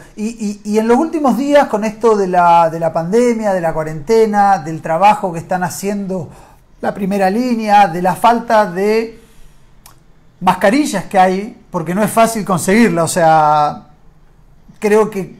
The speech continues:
mucha gente, eh, va a las farmacias y no hay mascarillas, y hoy además son obligatorias para salir a la calle, para ir a algún, en un medio de transporte, para estar en algún supermercado,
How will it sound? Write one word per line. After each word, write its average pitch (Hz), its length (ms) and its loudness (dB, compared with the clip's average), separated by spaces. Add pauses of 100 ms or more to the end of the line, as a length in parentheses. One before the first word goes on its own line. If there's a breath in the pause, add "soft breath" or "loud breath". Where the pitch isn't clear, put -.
(120)
mucha 220 380 -2
gente, 240 640 -2 (460 loud breath)
eh, 170 1040 -4
va 202 100 6
a 208 40 2
las 196 140 2
farmacias 233 600 0
y 190 120 -4
no 220 260 0
hay 240 120 2
mascarillas, 226 680 -2
y 190 140 -4
hoy 240 160 0
además 220 400 0 (260 loud breath)
son 247 460 -4
obligatorias 190 800 0
para 175 180 -4
salir 185 300 -4
a 185 80 0
la 175 120 0
calle, 208 340 2
para 175 340 -2
ir 214 160 -4
a 202 60 2
algún, 196 520 -4 (220 loud breath)
en 160 120 -6
un 180 100 -4
medio 190 260 0
de 175 60 -4
transporte, 226 580 -2
para 170 180 0
estar 196 240 -2
en 185 120 -6
algún 185 460 -4
supermercado, 170 920 -2